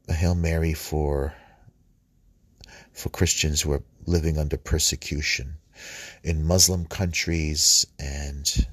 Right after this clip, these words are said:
um, also here in America,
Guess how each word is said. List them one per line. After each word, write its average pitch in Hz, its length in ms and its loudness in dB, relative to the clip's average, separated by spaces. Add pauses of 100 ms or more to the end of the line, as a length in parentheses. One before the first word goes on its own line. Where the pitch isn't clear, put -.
(200)
um, 65 480 -8 (1300)
also 92 280 4
here 87 440 0
in - 80 -8
America, 82 640 -2